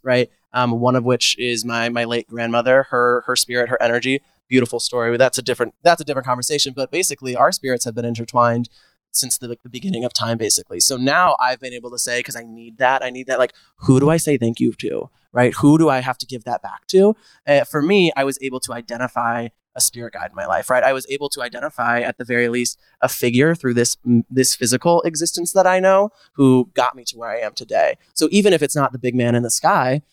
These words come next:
I'm still at least a, you know, the, the Catholic guilt, or the Catholic sort of like, "What, what, what is it? Why is this?" I can tie it to something. And I think that's helped me a lot with the rectification of being like, "Okay, I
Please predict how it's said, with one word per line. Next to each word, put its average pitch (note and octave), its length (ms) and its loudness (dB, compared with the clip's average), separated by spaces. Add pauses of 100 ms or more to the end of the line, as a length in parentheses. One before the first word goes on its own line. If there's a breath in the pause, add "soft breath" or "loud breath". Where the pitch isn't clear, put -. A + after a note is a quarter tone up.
(120)
I'm D3+ 100 4
still G3 180 4
at E3+ 80 4
least D#3 200 0
a, C#3+ 100 2 (320)
you C3 120 -8
know, B2 260 -2
the, B2 220 -2
the B2+ 100 -10
Catholic A2+ 420 -12
guilt, B2 280 -14
or B2+ 140 -4
the B2+ 100 -6
Catholic A#2+ 300 -2
sort B2+ 140 -8
of A#2 60 -16
like, B2 140 -10
"What, E3 260 -2
what, E3+ 200 -2
what F3+ 140 2
is G3 140 -2
it? B2+ 140 -6
Why C3+ 220 2
is C#3+ 140 -2
this?" - 260 -6 (300 soft breath)
I C#3 60 0
can C#3 140 0
tie E3+ 200 0
it C3+ 160 -2
to A#2+ 200 -6
something. F2+ 440 -8
And C3+ 100 4
I C#3+ 60 4
think E3+ 200 -2
that's C#3 240 0
helped - 260 -4
me B2+ 120 -10
a A#2 80 -4
lot A#2+ 340 2 (260)
with C3+ 180 0
the C3 120 -4
rectification B2 720 -6
of A2 80 -14
being A#2+ 180 -8
like, A#2+ 240 -6
"Okay, B2+ 540 2 (440)
I B2 500 2